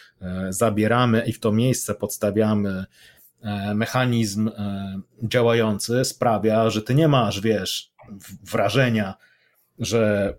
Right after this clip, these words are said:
potrzebujesz siłę woli, potrzebujesz się napinać i żyłka pierdząca ci pęka, tylko masz po prostu wrażenie tego, że ta zmiana zachodzi do pewnego stopnia od środka, ona jest całkowicie łagodna i,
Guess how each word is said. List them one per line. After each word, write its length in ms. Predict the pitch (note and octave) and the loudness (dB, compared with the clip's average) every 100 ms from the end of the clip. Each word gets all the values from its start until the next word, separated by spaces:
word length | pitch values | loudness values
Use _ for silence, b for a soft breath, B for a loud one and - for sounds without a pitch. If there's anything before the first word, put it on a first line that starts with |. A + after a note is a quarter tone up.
| _ | _
potrzebujesz 580 | A#2+ - A2+ A2+ A#2 A2 | -6 -2 0 2 4 2
siłę 380 | - - B2 A2+ | 0 2 4 4
woli, 360 | A2+ A2+ G2+ | 4 4 2
potrzebujesz 580 | G2+ A2 - G2 G#2+ G#2 | 0 -2 -2 0 0 0
się 180 | - A2 | 0 -2
napinać 720 | G#2 - A2 G#2 G#2 G2+ - | -2 0 0 2 0 -2 -6
i 200 | G2 G2 | -4 -4
żyłka 360 | F#2+ A2 G#2 G2 | 0 0 -2 -4
pierdząca 520 | G2+ F#2+ G2+ F#2+ G2 | -4 -4 -4 -6 -6
ci 140 | G2 | -8
pęka, 320 | - F#2+ - | -8 -6 -4
tylko 180 | A#2+ B2 | -2 0
masz 140 | C3 C#3 | 2 2
po 80 | |
prostu 280 | C3 C3 C#3+ | 0 2 2
wrażenie 520 | B2+ C#3 C3 D3 D3 C#3 - | 4 4 4 4 2 0 -2
tego, 340 | C#3+ C#3 D3 C#3 | 0 4 4 4
że 420 | A#2 C#3+ C#3 C#3 | 2 4 4 4
ta 100 | C3+ | 2
zmiana 360 | A2+ C#3 D3 B2+ | 4 2 2 2
zachodzi 360 | A#2+ C#3 B2+ | 2 2 2
do 100 | A#2+ | 0
pewnego 400 | A#2 B2+ C3+ C3 | 0 2 2 2
stopnia 460 | - C3+ C3+ C3+ B2+ | 0 -2 2 2 4
od 160 | B2+ | 2
środka, 380 | - C#3+ D3+ - | 2 2 2 2
ona 120 | C#3+ | 2
jest 100 | C#3 | 4
całkowicie 520 | D3 C3+ C#3 C#3+ C#3+ C#3+ | 2 2 2 2 2 4
łagodna 580 | C3+ B2+ G2+ F2 F#2 | 4 4 4 2 -4
i, 120 | G2 | -2